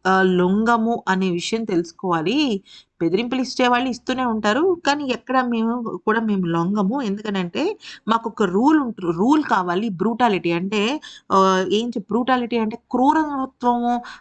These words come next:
అలాగే అమానుషంగా ఏదో చేసేస్తే మేము లొంగము. కానీ మేము ఎప్పుడు కూడా మాకు తగ్గిన రూల్స్‌తోనే మేము ఉంటాము అని చెప్పి చెప్పడం జరిగింది. అంతేకాకుండా ఏదో కొత్తగా కాలనీయిజం చేసేద్దాం అనుకుంటున్నారంటే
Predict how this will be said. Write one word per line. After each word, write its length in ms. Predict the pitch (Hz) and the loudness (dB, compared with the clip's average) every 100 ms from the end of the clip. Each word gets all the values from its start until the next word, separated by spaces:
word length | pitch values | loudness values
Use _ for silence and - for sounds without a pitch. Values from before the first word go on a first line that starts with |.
| - | -2
అలాగే 220 | 214 226 | -2 2
అమానుషంగా 720 | 214 202 247 262 - 247 240 | 0 0 -2 -4 -4 -4 0
ఏదో 180 | 226 220 | 0 0
చేసేస్తే 540 | 220 214 214 226 - | 0 0 0 -6 -2
మేము 180 | 220 190 | -2 0
లొంగము. 520 | 175 165 185 190 294 285 | 0 -2 -2 -2 -4 -2
కానీ 160 | 214 | 0
మేము 420 | 208 196 190 247 311 | 0 2 2 0 -2
ఎప్పుడు 320 | 190 - 226 220 | -4 -2 0 0
కూడా 280 | 202 196 214 349 427 - - - | 2 2 2 0 -2 -16 -18 -6
మాకు 420 | 180 190 214 220 | 0 2 2 -2
తగ్గిన 480 | 220 196 165 220 226 | -6 -6 -4 -2 -2
రూల్స్‌తోనే 600 | 180 196 214 208 208 208 | 0 0 0 0 0 0
మేము 260 | 226 180 170 | 0 -2 -4
ఉంటాము 440 | 170 190 180 180 | -4 -2 -2 -2
అని 100 | 175 | -2
చెప్పి 240 | 170 170 202 | -6 -8 -8
చెప్పడం 300 | 185 160 170 | -6 -4 -4
జరిగింది. 420 | 165 143 151 147 - - - - | -4 -6 -8 -14 -18 -20 -14 -4
అంతేకాకుండా 920 | 214 240 233 208 196 196 190 180 180 190 | -2 -2 0 -2 0 2 2 4 2 -2
ఏదో 240 | 190 240 | -2 -2
కొత్తగా 680 | 233 - - - 233 233 226 - | -4 -4 -6 -4 0 2 2 0
కాలనీయిజం 720 | 214 190 220 226 226 214 220 | 2 2 2 0 0 0 0
చేసేద్దాం 520 | 214 208 190 202 190 196 | 2 0 0 -4 0 0
అనుకుంటున్నారంటే 840 | 185 180 180 180 180 185 240 294 | 0 -4 -4 -4 -2 -2 -2 -4